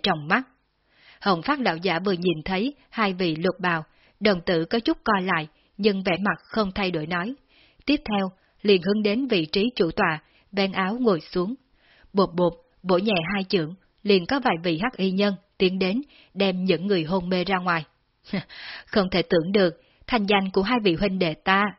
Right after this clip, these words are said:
lớn đến như vậy, ngay cả Yến gia lão tổ cũng biết tới. Thật đúng là vinh hạnh cho hai huynh đệ chúng ta. Chẳng qua lần này, huynh đệ chúng ta phụ trách bảo hộ sự an nguy của thiếu chủ. Có chuyện gì Yến huynh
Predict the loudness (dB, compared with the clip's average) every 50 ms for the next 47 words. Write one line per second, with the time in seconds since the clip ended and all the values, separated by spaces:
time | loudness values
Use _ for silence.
0 | _ _ -2 -2 -2 0 0 2 2 2 2 2 2 0 0 0 -2 -2 -2 -4
1 | _ _ _ _ -20 -20 -20 _ -2 0 0 2 2 0 0 2 0 0 2 2
2 | 2 2 2 2 2 0 0 -2 0 0 0 0 0 -2 -2 -2 -2 -2 2 2
3 | 2 0 0 -2 _ -2 0 0 0 -2 -4 -6 -14 _ _ -20 -20 -20 -2 0
4 | 0 0 2 2 2 2 2 0 0 0 2 2 0 2 2 2 2 2 2 0
5 | 0 -2 -6 -6 -2 0 0 2 2 0 -2 0 0 -2 0 0 -2 -2 -2 -2
6 | -2 -2 -2 -2 0 2 2 2 2 0 -4 _ _ _ _ _ _ _ _ _
7 | _ _ 0 0 0 2 0 0 2 2 0 -2 -2 -4 -4 -2 -4 -4 -6 _
8 | _ _ _ -2 0 2 4 2 2 0 0 -2 -2 0 0 0 2 0 0 0
9 | -2 -2 0 0 -2 0 0 0 0 0 0 0 0 0 0 -2 -6 _ _ -2
10 | 0 0 2 2 0 -4 0 2 4 4 4 4 2 -2 0 0 0 0 0 2
11 | 4 4 2 2 0 -4 -10 _ _ _ -20 -20 -20 -8 _ -2 0 2 4 2
12 | 2 2 0 0 2 2 2 0 0 0 0 0 0 0 2 2 2